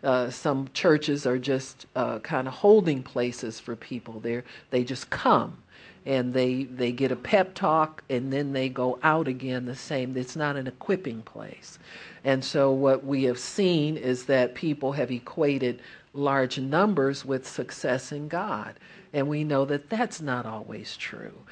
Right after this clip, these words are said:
Now, there are times when the anointing will pull in the numbers,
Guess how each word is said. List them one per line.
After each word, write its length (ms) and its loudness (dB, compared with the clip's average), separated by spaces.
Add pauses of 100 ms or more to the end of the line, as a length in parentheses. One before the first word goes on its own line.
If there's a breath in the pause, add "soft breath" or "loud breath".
(280 loud breath)
Now, 180 0
there 220 4
are 40 4
times 540 0
when 140 -2
the 140 -2
anointing 760 0
will 160 -2
pull 380 4
in 240 0
the 100 0
numbers, 680 -2